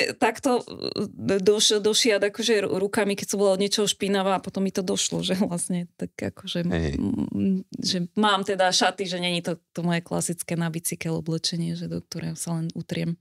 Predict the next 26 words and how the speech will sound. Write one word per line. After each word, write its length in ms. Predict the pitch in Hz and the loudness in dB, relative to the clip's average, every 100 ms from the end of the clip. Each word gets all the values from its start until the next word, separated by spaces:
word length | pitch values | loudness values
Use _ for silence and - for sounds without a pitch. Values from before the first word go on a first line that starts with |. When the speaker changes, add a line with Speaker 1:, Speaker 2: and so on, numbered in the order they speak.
| _ - | _ -4
Speaker 2:
Jasné. 500 | 92 73 76 62 71 - _ - - _ | 0 0 0 -2 -6 -8 _ -20 -20 _
No 160 | 85 85 | 4 4
a 100 | 87 | 4
keď, 220 | 101 95 | 2 0
e, 120 | 107 98 95 | 2 4 4
si 140 | 85 92 | 0 -4
spomínala 580 | - 98 104 101 90 87 | -2 0 2 4 4 4
utieranie 580 | 98 - 98 95 95 | 2 0 0 2 2
rúk, 240 | 85 101 - | 2 2 2
tak, 240 | 82 - | -2 0
m, 320 | 87 85 85 82 | -2 0 -2 2
pekne 380 | 90 - 98 | 0 2 0
k-, 160 | 90 - | -2 -8
prejdem 420 | - 90 92 92 | 0 2 4 2
k 80 | 90 | -2
stravovaní 760 | - 87 82 85 85 82 90 107 | -4 2 2 2 0 -2 0 0
a 140 | 87 | 0
teda 280 | 80 82 80 | 0 -2 0
vecami, 480 | 82 85 - 82 82 | 2 0 0 0 0
ktoré 540 | 82 - 82 85 82 85 | -2 -2 0 2 2 2
sú 260 | - 90 85 | 2 2 2
okolo 260 | 85 90 | 2 2
stravovania. 560 | 82 - 82 87 87 87 | 2 2 2 4 2 0
Ako 140 | - 101 | -2 -2
to 100 | 104 | 0
máte? 380 | 87 85 - | 0 0 -4